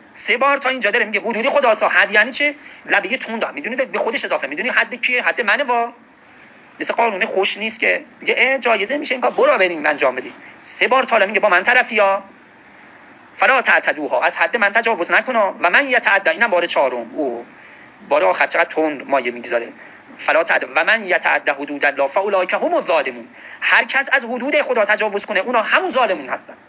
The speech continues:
فکر نکن فقط مثلاً شم ظالمه وا. کسی که این موضوع هم تعدی بکنه، اونم ظالمه. فإن طلقها فلا تحل له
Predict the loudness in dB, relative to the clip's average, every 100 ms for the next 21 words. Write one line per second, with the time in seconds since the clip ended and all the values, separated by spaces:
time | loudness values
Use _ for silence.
0 | -12 -4 -2 -2 0 0 0 0 0 -2
1 | 2 2 2 0 0 -2 -10 -20 -20 -16
2 | -6 -4 -2 -2 2 4 4 4 4 4
3 | 2 2 -2 -2 0 2 0 2 0 0
4 | -4 -14 -18 -20 -20 -20 -20 -20 -20 -20
5 | -20 -20 -20 -20 -20 -20 -20 -20 -20 -14
6 | -2 -2 0 -4 -4 -2 0 0 0 0
7 | 0 0 2 2 0 -4 -2 0